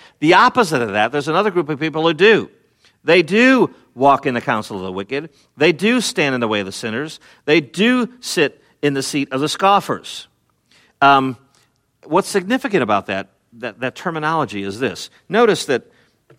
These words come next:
I guess it's just a habit from me having bad knees, but I, I sit in this class to teach. I, I've gone years where I stood, and I've gone years where I, I sat, okay? Um, but usually preachers are standing up. You know, that's kind of the, the teaching posture, right?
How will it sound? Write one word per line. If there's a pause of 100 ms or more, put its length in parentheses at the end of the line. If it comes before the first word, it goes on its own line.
(540)
I
guess
it's
just
a
habit
from
me
having
bad
knees,
but
I,
I
sit
in
this
class
to
teach. (260)
I,
I've
gone
years
where
I
stood,
and
I've
gone
years
where (120)
I,
I (180)
sat,
okay? (380)
Um,
but (1080)
usually
preachers
are
standing
up. (840)
You
know,
that's
kind
of
the,
the
teaching
posture,
right?